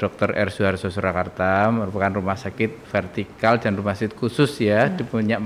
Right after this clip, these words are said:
Speaker 1: Kementerian Kesehatan.
Speaker 2: Ya.
Speaker 1: Dan kita di, eh, tiap tahun adalah mencanangkan program layanan unggulan.
Speaker 2: Hmm.
Speaker 1: Dan sesuai dengan rencana, eh, strategi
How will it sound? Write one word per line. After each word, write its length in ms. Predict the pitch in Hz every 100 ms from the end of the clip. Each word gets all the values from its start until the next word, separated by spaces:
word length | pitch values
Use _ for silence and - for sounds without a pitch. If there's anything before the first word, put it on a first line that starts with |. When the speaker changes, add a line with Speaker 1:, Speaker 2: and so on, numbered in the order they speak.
| 120
Speaker 1:
Kementerian 480 | 117 107 104 104 101
Kesehatan. 640 | 104 98 101 92 - 87 85 85 151
Speaker 2:
Ya. 100 | 202 - - - - -
Speaker 1:
Dan 320 | 110 107 104
kita 480 | 120 110 - 139 139
di, 320 | 123 107 104 - - - - - -
eh, 480 | 113 104 104 104 101 101 -
tiap 200 | 117 - - -
tahun 480 | 123 127 117 117
adalah 400 | 117 101 107 117
mencanangkan 960 | 123 110 104 113 104 104 95 117 120 117
program 720 | 113 98 - - 113 120 120 - - 101
layanan 400 | 101 101 101 104
unggulan. 640 | 98 92 90 85 85 82
Speaker 2:
Hmm. 40 | 101
Speaker 1:
Dan 100 | 95 101 - - - -
sesuai 480 | - 117 107 127 123
dengan 240 | 113 107
rencana, 440 | 107 107 110 104 107 104 107 - 110
eh, 20 | 101
strategi 340 | 113 107 107